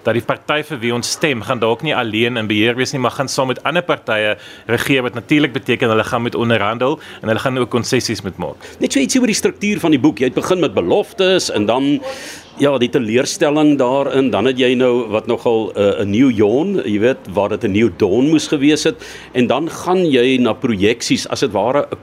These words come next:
Speaker 2: kaart van moontlikhede. Jy onthou Clem Santer destyds met daardie toekomsprojeksies wat hulle gemaak het, iets daarvan wat julle teen die einde doen.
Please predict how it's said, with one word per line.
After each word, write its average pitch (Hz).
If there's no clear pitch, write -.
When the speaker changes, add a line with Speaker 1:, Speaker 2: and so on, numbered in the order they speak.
Speaker 2:
kaart 143
van 120
moontlikhede. 120
Jy 107
onthou 107
Clem 127
Santer 120
destyds 117
met 113
daardie 101
toekomsprojeksies -
wat 107
hulle -
gemaak 101
het, -
iets 202
daarvan 123
wat 104
julle 104
teen 107
die 104
einde 123
doen. 65